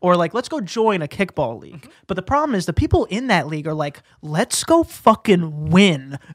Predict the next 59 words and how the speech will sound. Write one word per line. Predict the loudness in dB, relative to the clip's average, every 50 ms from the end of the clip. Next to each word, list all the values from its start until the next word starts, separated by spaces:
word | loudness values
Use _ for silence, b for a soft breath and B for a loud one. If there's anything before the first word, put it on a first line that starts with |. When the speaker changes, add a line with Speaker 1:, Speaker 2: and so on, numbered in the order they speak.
| -12 -10
Speaker 1:
a | -10 -8
kickball | -6 0 2 2 2 2 0 0 2 2 2 0 -4 -8 -10
league." | -10 -8 -6
Speaker 2:
Exactly, | 0 2 2 2 2 0 -6 -8
and | -8 -6
that's | -6
Speaker 1:
And | -4 0
we'll | 2
Speaker 2:
why | 2 4
Speaker 1:
get | 4 4
Speaker 2:
it's | 4 2 0
Speaker 1:
our | -2
asses | 0 0 0 0 -2 -4 -6
kicked | -4 -4 -6 -4 -4
by | -4 -4
some | -4 -4 -4 -6
freaks | -6 -6 -2 0 0 0 0 0 0 0 0
Speaker 2:
That's | 0 0 2
Speaker 1:
who, | 4
Speaker 2:
why | 4
Speaker 1:
who | 6
Speaker 2:
it's | 6
Speaker 1:
love | 6 6
Speaker 2:
gonna | 6 4
be, | 2 2
Speaker 1:
kicking | 2 2 2
balls. | 2 2 2 2 2 4
Speaker 2:
that's | 4 2 4 2
why | 0
it's | 0 0
gonna | -2 -6 -4
be | -4 -4
so | -2 -2 -2 -2 -2
fun. | -2 -2 -4 -4 -4 -6 -10 -14 -8
When, | -6 -6 -4 -4
when, | -4 -6 -6
when | -4 -4 -4
you, | -4 -6
when, | -8 -10 -10
when | -12 -10 -8 -8
you | -8 -6
go | -6 -6 -6
into | -6 -6 -6 -6
a | -8
league | -6 -6 -6 -6 -6 -4
like | -2 -2 -2 -2
that, | -4 -4 -4 -4 -4 -8 _ _ _ _ _ _ _ _ _ _ _ _ _ _ _ _ _ _
there's | -12 -12 -12 -12 -16 _ _ -10
two | -6 -4 -2 -2
ways | -2 -2 -2 -2 -2 -4 -6 -10
to | -12
do | -12 -12 -12
it. | -12 -16 _ _ _ -16
Speaker 1:
Okay. | -14 -12 -8 -8 -8 -8 -10 _ _ _ _
Speaker 2:
And | -2 0 0 0 0 -2 -6 -8 b b b b b _ _ _ _ _ _ _ _ _ _ _ _ _ _ -20 -14
one | -6 -4 -2 -2 -2 -2
way | -2 0 0 2 0
that | 0 -2 -6
we, | -8 -8 -6 -6 -6 -6 -6 -8